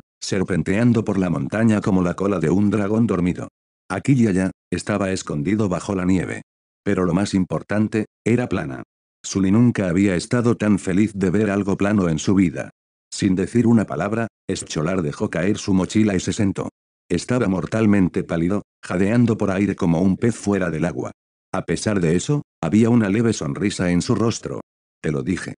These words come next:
Ero asintió y miró a su alrededor. Unos segundos más tarde,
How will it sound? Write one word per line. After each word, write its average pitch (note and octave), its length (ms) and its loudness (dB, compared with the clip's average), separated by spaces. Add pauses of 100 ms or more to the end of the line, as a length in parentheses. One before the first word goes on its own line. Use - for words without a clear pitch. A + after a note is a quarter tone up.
(380)
Ero A#2+ 180 2
asintió G#2 520 2
y G2 100 4
miró F2 280 0
a G#2+ 60 -2
su F2+ 180 -2
alrededor. E2 560 -2 (400)
Unos A2+ 320 4
segundos A2 560 2
más F2+ 200 -4
tarde, G#2 420 -2